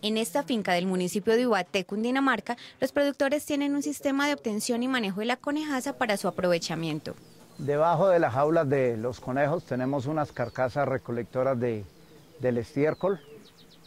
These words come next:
Speaker 2: de aproximadamente de un metro, uno veinte de hondas. Entonces le, le echamos cal, calfos y roca fosfórica al piso y ahí acu-, iniciamos a acumular todo el abono orgánico durante cuatro meses hasta que se llene.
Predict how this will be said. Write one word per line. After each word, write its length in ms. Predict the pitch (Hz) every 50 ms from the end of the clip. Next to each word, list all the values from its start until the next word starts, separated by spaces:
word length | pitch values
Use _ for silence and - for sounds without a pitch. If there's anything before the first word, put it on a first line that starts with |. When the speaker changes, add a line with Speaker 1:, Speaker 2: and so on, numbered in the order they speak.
| - - -
Speaker 2:
de 80 | 135
aproximadamente 880 | 127 120 - 127 123 117 - 123 127 135 139 147 147 151 151 131 - 156
de 180 | 143 139 135 127
un 340 | 127 127 135 135 131 131
metro, 360 | 135 143 147 151 - 147 139 135
uno 180 | 135 135 131
veinte 320 | 135 143 135 135 113 - 135
de 120 | 131 123
hondas. 340 | 123 131 139 131 143 143 - - - - - _ _ _ _ _ _ _ _ _ _ -
Entonces 580 | 135 120 113 - 139 139 135 - 165 156 151
le, 440 | 147 143 139 131 127 123 117 104 95
le 140 | - 127 127
echamos 500 | 123 - - 143 143 139 147 147 127 -
cal, 340 | - 143 151 156 160 151 139 -
calfos 580 | - 147 151 156 139 117 156 165 156 - - - _ _ _ _ _ _ _ _ _ _ _ _ _ _ -
y 120 | 131 127 127
roca 340 | 127 143 151 - - 160 151
fosfórica 560 | - 135 123 98 139 143 143 143 120 - 127
al 80 | 120 107
piso 340 | - 147 156 147 - 165 - _ _ - -
y 140 | - 160 165
ahí 200 | 160 160 165 160 160 160 160
acu-, 320 | 151 147 135 - - - - _ _ _
iniciamos 640 | - 131 127 131 123 - 135 135 135 139 123 107 131
a 60 | 131
acumular 520 | 117 - - 113 113 120 120 123 123 120 120
todo 420 | - - 139 135 135 135 135 131
el 120 | 127 127 120
abono 260 | 113 120 123 127 135
orgánico 500 | 131 117 135 127 127 127 117 - 117 117
durante 440 | 113 120 120 120 120 117 - 117 -
cuatro 280 | - 131 131 - 131
meses 360 | 135 143 143 120 135 139 113
hasta 260 | 123 120 104 - 120 104
que 140 | - 123
se 140 | 98 113 120
llene. 260 | 123 151 156 131 104